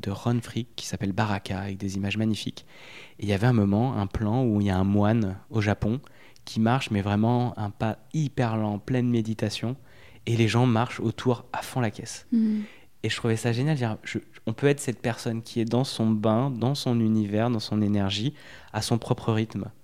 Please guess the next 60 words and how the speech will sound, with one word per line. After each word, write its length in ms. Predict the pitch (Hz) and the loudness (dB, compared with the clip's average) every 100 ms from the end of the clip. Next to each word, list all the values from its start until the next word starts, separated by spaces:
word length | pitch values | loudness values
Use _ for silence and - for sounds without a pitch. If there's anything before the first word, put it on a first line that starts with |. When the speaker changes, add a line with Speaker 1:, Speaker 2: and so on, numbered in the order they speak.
| - - | -20 -6
Speaker 1:
sans 220 | 120 120 | 0 0
être 180 | 120 120 | 0 -2
influencé 380 | - 113 - | -2 -6 -6
par 160 | 110 107 | -4 -2
le 100 | 104 | -2
reste. 280 | 98 98 - | -4 -8 -12
Et 60 | 113 | -6
ça, 120 | 117 | -6
je 80 | - | -4
crois 120 | 120 | -6
que 60 | - | -2
c'est 60 | |
vraiment 240 | 101 104 117 | -2 0 2
un 80 | |
état 220 | 104 - 104 | 0 -2 -6
assez 200 | - 107 | -2 -2
élevé 260 | 107 110 | -2 -2
de, 160 | 107 101 - - - - - - | -2 -4 -6 -20 -20 -20 -20 -6
de 80 | 104 | -4
fluidité, 640 | - 107 107 - 113 113 | -4 -6 -8 0 4 6
de 100 | 110 | 4
conscience. 600 | - 107 - 107 113 117 | 0 -2 -2 -2 -2 -2
Et, 360 | 98 95 92 95 - - | -2 -2 -4 -6 -12 -16
et 100 | - | -10
peu 120 | - 117 | -2 -2
importe 280 | 110 113 | 0 -2
ce 40 | - | -2
qu'il 120 | 110 | -2
y 20 | |
a 40 | 104 | -2
autour, 280 | 101 123 | -2 -2
on, 160 | 117 101 | -2 -4
on 120 | - 101 | -2 0
est 80 | |
soi 300 | 98 - 101 - | 0 -2 -4 -4
tout 120 | 110 | -8
le 60 | 107 | -6
temps. 180 | 107 - - - - - - - - - | -8 -10 -20 -20 -20 -20 -20 -16 -16 0
Speaker 2:
Il 80 | 240 | 6
y 40 | |
a 40 | 220 | 6
aussi 240 | 220 - | 6 2
le 80 | 254 | 2
rappel 340 | 226 220 254 | 2 2 2
de, 520 | 226 214 208 202 202 202 - | 4 4 4 2 0 -2 -2
du 120 | 214 220 | 2 2
flow 220 | 240 247 | 4 2
créatif 720 | - 220 202 - 262 - - 196 - - - - | 4 -2 -2 -2 -2 -2 -4 -6 -6 -16 -20 -4
qui 120 | 220 | -2
peut 160 | - 262 | 6 8
être 260 | 262 - | 8 6
coupé. 520 | 226 233 - 262 277 - | 4 2 4 6 6 4
Et 120 | 226 | 0
c'est 240 | - 240 | 2 0
vraiment 300 | 214 233 247 | 4 6 10
une 160 | 262 233 | 10 10
invitation, 600 | 247 233 233 240 - 330 | 10 8 6 4 6 4
peut-être 440 | - 208 226 - | 6 4 4 4
aujourd'hui, 600 | 208 208 202 196 254 269 | 2 2 -2 0 2 2
euh, 160 | 202 190 | 2 -2